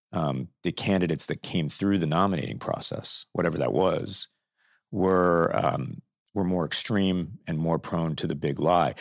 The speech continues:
And we saw that, by the way, in conventions too. There were, there were two really well-established, very, um, very competent Republican secretaries of state,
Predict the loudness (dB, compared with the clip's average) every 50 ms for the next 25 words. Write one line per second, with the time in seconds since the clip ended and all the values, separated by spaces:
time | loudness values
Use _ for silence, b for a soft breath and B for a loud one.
0 | B B -2 0 0 2 4 4 4 4 4 4 4 4 4 4 2 0 -2 -4
1 | -6 -2 0 0 0 0 -2 -4 -4 -4 -4 -2 0 0 2 4 4 4 2 2
2 | B B B B B B 2 4 4 4 2 0 0 2 4 4 4 4 4 4
3 | 6 6 6 6 6 6 6 6 4 4 2 2 4 4 4 4 2 2 0 -2
4 | -4 -8 -12 _ _ _ -10 -4 0 2 4 6 6 4 4 2 0 -4 -4 -2
5 | 0 2 4 4 2 2 0 -2 -4 -8 _ _ _ _ _ -14 -12 -10 -2 0
6 | 2 2 2 0 0 0 0 0 0 0 -2 -2 -2 -2 -6 -2 0 0 0 2
7 | 0 -2 -2 0 0 0 0 0 0 0 0 2 2 0 -2 0 2 2 2 2
8 | 0 B